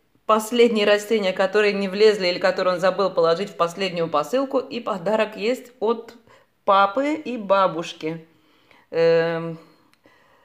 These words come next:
в разговоре я затронула тему, что мне очень нравится сало. Ну,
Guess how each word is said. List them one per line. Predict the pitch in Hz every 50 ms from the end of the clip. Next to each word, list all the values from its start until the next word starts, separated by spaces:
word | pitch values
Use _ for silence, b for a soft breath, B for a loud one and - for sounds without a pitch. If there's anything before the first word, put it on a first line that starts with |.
| b b b _ _ _ _ _ _ _ _ _ _ - -
в | 202
разговоре | 220 214 202 208 208 202 233 277 269 262 233
я | 214 214 208
затронула | 208 208 202 214 220 220 208 196 190 190
тему, | 185 202 226 226 220 208
что | 202 - - 180 180 185 180 180 175
мне | 180 180 180
очень | 190 190 185 - 170
нравится | 165 165 170 180 180 170 165 165 - 160
сало. | - - 165 160 156 147 135 131
Ну, | 165 185 180 175 170